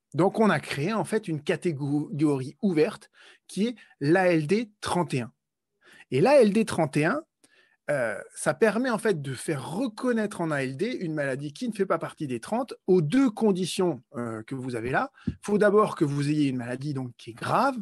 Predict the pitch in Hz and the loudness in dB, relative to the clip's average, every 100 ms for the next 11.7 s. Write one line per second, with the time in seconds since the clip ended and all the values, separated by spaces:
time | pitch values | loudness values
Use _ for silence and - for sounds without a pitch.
0 | 208 135 120 135 123 _ - 113 - - | -8 -8 -4 -6 -6 _ -12 -10 -6 -4
1 | 196 156 147 139 170 147 123 120 117 117 | 0 0 0 0 2 0 -2 -6 -6 -6
2 | 120 233 - _ 143 131 131 127 110 - | -4 -6 -6 _ -8 -4 -4 -6 -8 -4
3 | 208 156 156 156 - _ 185 151 175 175 | -2 0 0 -2 -6 _ 2 4 4 4
4 | 160 - 180 143 170 143 - 170 151 151 | 0 -4 -2 -2 -4 -4 0 2 4 2
5 | 147 147 151 135 - 131 139 120 113 110 | 2 0 0 -2 -8 -8 -6 -6 -10 -16
6 | 120 120 143 269 - _ _ _ _ _ | -12 -2 0 0 -8 _ _ _ _ _
7 | _ _ - 131 139 123 110 120 120 - | _ _ -10 -8 -4 -4 -4 -6 -6 -4
8 | 254 143 - 139 - - - 214 - 254 | -4 -6 -10 -14 -12 -12 -10 -4 -2 -2
9 | 196 - - - - 127 120 156 - - | -4 -8 -18 -12 -10 -8 0 0 0 -4
10 | 160 - 277 208 135 170 - 139 151 202 | -4 -4 -2 0 0 -2 -2 0 2 4
11 | 190 202 147 180 - - 190 | 2 -2 -4 -8 -4 0 0